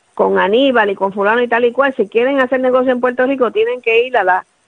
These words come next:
a las autoridades electas por nosotros, que van a hacer lo que nosotros les digamos que tienen que hacer. Pero ahora no está así.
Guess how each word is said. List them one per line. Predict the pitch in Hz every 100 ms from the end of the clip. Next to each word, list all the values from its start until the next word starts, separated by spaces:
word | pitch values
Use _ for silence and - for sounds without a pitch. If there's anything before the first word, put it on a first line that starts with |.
| _
a | 202
las | 196
autoridades | 196 190 190 196 220 277
electas | 254 202 247 - 285
por | 285
nosotros, | 277 277 311 285
que | 214 185
van | 214
a | 262
hacer | 247 302
lo | 269
que | 202
nosotros | 190 190 190 247
les | 247
digamos | 233 254 311
que | 190
tienen | 180 202
que | 208
hacer. | 175 - - _ _ _ _ _ _
Pero | 180
ahora | 175 214 247
no | 202
está | 196 208
así. | - 85